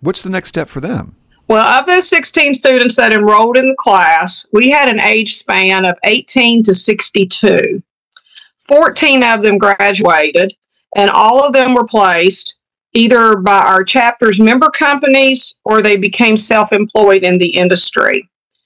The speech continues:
Speaker 2: We had twelve companies at our job fair vying for fourteen students,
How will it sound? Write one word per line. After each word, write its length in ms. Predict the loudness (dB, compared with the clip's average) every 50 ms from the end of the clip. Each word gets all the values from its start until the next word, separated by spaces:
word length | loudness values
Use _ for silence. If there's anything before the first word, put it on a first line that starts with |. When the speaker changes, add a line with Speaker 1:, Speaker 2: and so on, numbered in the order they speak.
| _ _ _ _ _ _
Speaker 2:
We 220 | 0 0 2 2 2
had 260 | 0 0 0 -4 -6
twelve 460 | -2 0 2 2 4 2 2 0 -2
companies 840 | -2 0 0 0 -2 -2 0 0 2 2 2 2 2 2 0 -2 -2
at 180 | -2 0 0 2
our 180 | 2 2 0 0
job 380 | 0 2 2 2 0 -2 -4
fair 540 | -4 -2 0 2 2 2 2 2 2 0 -4 _ _ -4
vying 480 | 0 0 2 2 2 0 0 0 -2 -2
for 160 | 0 -2 -2
fourteen 720 | 0 0 2 2 2 2 0 0 0 0 2 2 2 2
students, 920 | 0 -2 -2 0 2 2 2 2 2 0 -2 -4 -4 -2 -2 -2 -2 -4